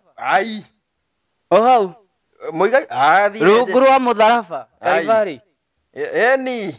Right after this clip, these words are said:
Speaker 1: ai, Muigai agĩthire J C M, nduonire?
Speaker 2: Aca.
Speaker 1: Ai, we ũtakĩrĩ mũciriki witũ.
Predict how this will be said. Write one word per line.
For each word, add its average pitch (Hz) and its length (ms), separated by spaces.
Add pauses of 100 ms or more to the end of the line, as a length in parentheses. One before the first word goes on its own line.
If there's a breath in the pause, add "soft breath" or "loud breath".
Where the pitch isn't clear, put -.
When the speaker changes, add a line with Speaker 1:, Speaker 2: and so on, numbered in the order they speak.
Speaker 1:
ai, 123 160
Muigai 117 300
agĩthire 160 440
J 156 160
C 139 240
M, 139 120
nduonire? 156 540 (160)
Speaker 2:
Aca. 151 560 (160)
Speaker 1:
Ai, 110 140
we 143 120
ũtakĩrĩ 147 280
mũciriki 135 400
witũ. 120 380